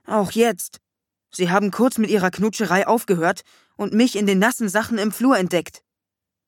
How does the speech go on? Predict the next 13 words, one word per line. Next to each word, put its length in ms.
"Zieh 160
dich 140
sofort 360
um! 380
Du 120
holst 180
dir 60
noch 100
den 200
Tod", 460
rufen 240
sie 120
gleichzeitig. 760